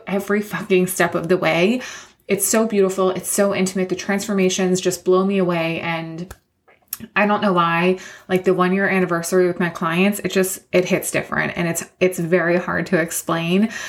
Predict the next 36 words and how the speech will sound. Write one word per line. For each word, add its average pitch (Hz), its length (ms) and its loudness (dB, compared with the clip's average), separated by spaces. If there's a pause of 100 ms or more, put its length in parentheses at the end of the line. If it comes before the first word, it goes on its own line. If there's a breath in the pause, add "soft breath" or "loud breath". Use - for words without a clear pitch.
(160 loud breath)
Um, 180 380 2
I 190 80 0
think 196 180 0
on 190 100 4
top 170 300 -2
of, 165 160 0
you 170 140 0
know, 175 100 2
my 165 140 0
business 170 400 0
turning 165 420 -4
two 214 560 2
this 196 260 2
month, 196 280 2
it's - 200 -4
just, 175 460 0 (800 loud breath)
and 190 160 0
then 170 60 -2
I'm 160 100 -10
traveling 196 680 2
and 214 160 4
I'm 240 100 2
P 226 120 0
M 202 160 4
S 190 160 0
ing. 185 220 4
So 185 260 2
all 240 220 2
of 262 80 2
it 254 80 0
yesterday, 202 420 2
I 190 60 4
literally 180 420 2
had, 170 260 -2
like, 160 280 -4
um, 175 260 -2